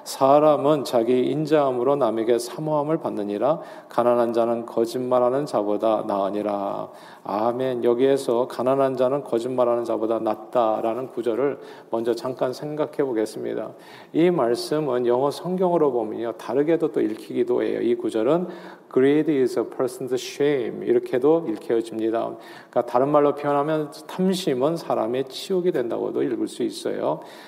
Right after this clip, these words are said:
하나님의 뜻을 저버리고 탐심, 세상 욕심으로 살게 되면 반드시 shame, 수치를 당하게 되고 존경심을 잃고 사람들이 누가 사모하겠습니까? 그런 사람들을. 그리고 생명까지도 잃게 됩니다.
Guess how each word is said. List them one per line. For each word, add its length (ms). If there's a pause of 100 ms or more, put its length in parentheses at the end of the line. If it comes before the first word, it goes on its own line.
(120)
하나님의 540
뜻을 580
저버리고 720
탐심, 640
세상 480
욕심으로 500
살게 300
되면 500 (380)
반드시 680
shame, 680
수치를 460
당하게 420
되고 500 (300)
존경심을 880
잃고 420
사람들이 480
누가 280
사모하겠습니까? 880
그런 200
사람들을. 580 (300)
그리고 260
생명까지도 800
잃게 280
됩니다. 460